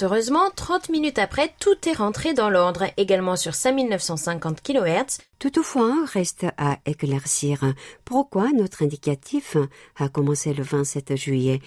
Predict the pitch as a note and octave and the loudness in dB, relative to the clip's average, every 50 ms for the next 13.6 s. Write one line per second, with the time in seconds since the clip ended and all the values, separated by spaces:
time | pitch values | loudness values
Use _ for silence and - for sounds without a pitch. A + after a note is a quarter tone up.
0 | - - - _ - - - C4 C4+ C4+ C4 - G3+ - - - - C#3+ C#3 C3+ | -12 -20 -20 _ -8 -2 0 2 2 2 0 -2 -4 -4 -4 -4 -2 -2 0 0
1 | C3+ D3 - - - C3+ C3+ B2+ - - B2+ C3 D#3+ G#3+ A#3 G3 D#3+ C#3+ C3+ C#3+ | -2 -4 -6 -6 -4 -2 -2 -2 0 0 0 2 2 2 2 2 2 2 0 0
2 | C3 C3 C3+ C3+ C#3+ C#3 C#3+ D3 D3+ - - C#3+ C3+ - C3 C3+ B2+ C3 - - | 0 0 -2 -2 -2 -2 -2 -2 -2 -2 -4 -6 -4 -4 -4 -4 -4 -6 -6 -6
3 | - A#3 - - - C#3 B2+ - C#3+ D3 E3+ G3 F#3+ - - - - - - - | -6 -6 -4 -2 -2 -2 0 0 0 0 0 0 -2 -4 -10 -18 -18 -18 -20 -8
4 | - - C4 C4 C4 C4 C4 C#4 D4 D#4 D4 - - C4+ C4+ C4 - - - G3+ | -2 2 2 2 4 2 2 2 2 2 0 0 -2 -2 -2 -2 -4 -2 0 0
5 | G#3 G#3 - - D3+ C#3+ C#3 C#3 C3+ - - - A#3 B3+ B3+ - - - - - | 0 0 0 -2 -2 -2 -2 -2 -2 -2 0 0 0 0 0 -2 -10 -18 -10 -2
6 | - C#4 C#4 C4+ C#4 D4+ C#4+ - - A#3 A#3 D4+ - _ _ _ - G#3 G3 - | 2 4 6 6 6 4 2 0 0 0 0 0 -2 _ _ _ -2 -2 -2 -2
7 | - C#3+ C3+ C3+ C3+ - - D#3 - - - C#3 E3+ A#3 C4 F#3 C3 - - - | 0 0 0 0 -2 -2 -4 -4 -2 -2 -2 0 2 2 2 0 -2 -4 -8 -18
8 | - - - - D3 C3+ C#3 - C#3 C#3 - _ - - A#3 B3 B3 B3 A#3 - | -20 -12 -6 -2 -2 -2 0 0 -2 -2 -4 _ -2 2 4 4 4 4 2 2
9 | A3+ A3+ A3+ - - _ - G3+ G#3 G3+ - _ - D3 D3 - - - B3 D4 | 2 2 2 0 -2 _ 0 2 2 2 0 _ 0 0 0 0 0 -2 0 0
10 | C#4 F3+ C3 C#3 - - - _ - - - D#4 - - D3+ E3+ - - D3 C#3 | 2 2 0 -2 -4 -12 -20 _ -2 0 0 0 0 -2 -6 -6 -2 0 2 2
11 | C#3 C#3 C3 C3 C3+ C3+ - - B3+ B3+ B3+ B3 - C#3+ C3+ - - - - _ | 2 2 2 0 -2 -2 -2 0 0 2 2 2 0 0 0 -2 -8 -20 -20 _
12 | - - B2+ B2+ C3+ C3+ C3+ - G3 A3 B3 - - F#3+ G3 G#3+ A3+ - C3+ B2+ | -4 -2 -2 0 0 -2 0 2 2 2 2 2 0 -2 -2 -2 -2 -2 -4 -6
13 | - - C3+ B2 - - - G3+ A3+ G#3+ - - | -6 -6 -8 -6 -6 -4 -2 -2 -2 -2 -2 -2